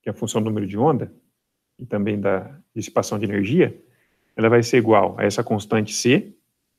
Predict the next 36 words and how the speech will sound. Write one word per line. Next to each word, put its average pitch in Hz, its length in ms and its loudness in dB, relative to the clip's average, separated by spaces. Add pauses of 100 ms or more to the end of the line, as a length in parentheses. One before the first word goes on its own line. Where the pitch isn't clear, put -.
(640)
que - 60 -2
é 104 60 2
a - 20 -16
constante 127 420 0
que - 80 0
a 123 40 4
gente - 100 2
chama 127 140 4
de 120 80 -6
constante 139 600 2
universal 127 440 6
de - 80 0
Kolmogorov, 117 580 6
que - 80 -10
tem 123 100 0
o 117 40 4
valor 117 240 6
de 120 80 0
um 143 80 2
vírgula 120 260 0
cinco, 156 480 -10 (580)
vezes 117 640 4
o 117 100 -10
K, 117 400 2 (240)
que 107 120 -4
é 110 160 2
o 113 100 -6
número 127 240 0
de 113 100 -2
onda 104 220 2
elevado 107 360 4
a - 20 2
menos 139 340 0
cinco 123 180 -10
terços, 160 560 -6 (2250)
tá? 131 220 -6